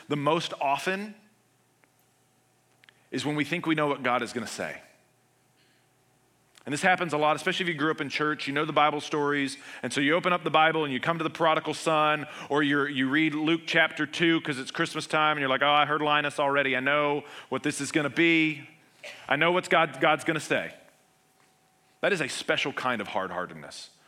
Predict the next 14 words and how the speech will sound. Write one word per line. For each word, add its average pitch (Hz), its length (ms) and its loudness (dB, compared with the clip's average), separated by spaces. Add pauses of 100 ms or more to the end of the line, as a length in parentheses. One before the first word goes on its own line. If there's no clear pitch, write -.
(260)
where 107 120 -4
we 107 100 -4
think 151 280 -6
what, 131 240 -8
we 123 100 -6
know 117 260 -2
what 110 180 -6
God's 101 260 -4
opinion 98 400 -8
is. - 340 -18 (1700)
And 120 120 -4
so 143 120 2
rather 170 500 4
than 143 400 0